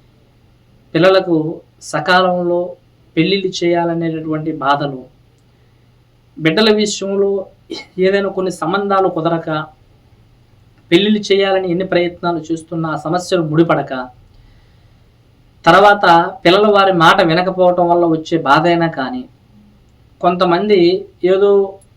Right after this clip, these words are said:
వేరే వాళ్ళ చెప్పుడు మాటలు వింటూ ఇలా తల్లిదండ్రులను బాధ పెడుతున్నటువంటి అంశాలైనా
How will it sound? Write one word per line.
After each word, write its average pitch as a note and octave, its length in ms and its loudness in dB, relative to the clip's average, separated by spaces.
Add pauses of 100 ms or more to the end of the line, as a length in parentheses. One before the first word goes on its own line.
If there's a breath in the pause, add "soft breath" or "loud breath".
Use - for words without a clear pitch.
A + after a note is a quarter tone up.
(160)
వేరే F#3+ 280 6
వాళ్ళ F#3+ 240 2
చెప్పుడు F#3 340 -2
మాటలు F3+ 380 0
వింటూ F3 240 -2 (100)
ఇలా E3+ 120 2 (100)
తల్లిదండ్రులను F3+ 540 0
బాధ D#3+ 140 2 (100)
పెడుతున్నటువంటి D#3+ 580 -4
అంశాలైనా E3+ 500 0